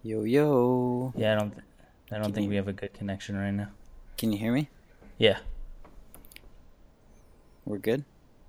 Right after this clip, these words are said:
Speaker 2: Yeah, we're good.
Speaker 1: Um, yeah, if it cut, you cut out a little bit there too, so before, but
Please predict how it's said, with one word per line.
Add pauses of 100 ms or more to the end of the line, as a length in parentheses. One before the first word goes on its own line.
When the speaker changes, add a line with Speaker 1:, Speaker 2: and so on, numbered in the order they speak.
Speaker 2:
Yeah,
we're
good. (1040)
Speaker 1:
Um, (1400)
yeah,
if
it
cut,
you
cut
out
a
little
bit (240)
there
too,
so (1300)
before,
but